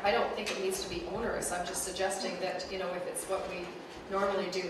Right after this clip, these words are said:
anyway, that, uh, you know, we can just, uh, somehow allow for that, whether it's, uh, you know, morning or an afternoon, and, uh, or, or just even part of that presentation.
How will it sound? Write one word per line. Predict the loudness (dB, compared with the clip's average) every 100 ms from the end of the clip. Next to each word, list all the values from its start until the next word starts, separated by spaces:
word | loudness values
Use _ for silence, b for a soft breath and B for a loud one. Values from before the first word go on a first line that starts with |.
| -2
anyway, | 0 0 0 -2 -2 -6 -10 -12 -6
that, | -2 0 0 0
uh, | 0 0 -2 -6 -6
you |
know, | -6 -4
we | -4
can | -4
just, | -4 0 0 0
uh, | -2 0
somehow | 0 0 0 0 0 0
allow | 4 8 8
for | 6 2 0 -2
that, | -2 -2 -4 -4 -6 -8 -8 -8 -6 -2
whether | 0 2 2
it's, | 2 2
uh, | 2 0 0 -2
you | -2
know, | -2 -2 2
morning | 4 2 0
or | -4
an |
afternoon, | -4 -4 -6 -6 -4 -6 -6 -6
and, | -6 -8 -8 -8
uh, | -6 -6 -8 -10 -10 -6 -4 -2
or, | -2
or |
just | -2 -2 -2
even | -2 -2
part | 0 2
of | 2
that | 0 -2
presentation. | -2 -4 -4 -4 -2 -2 -4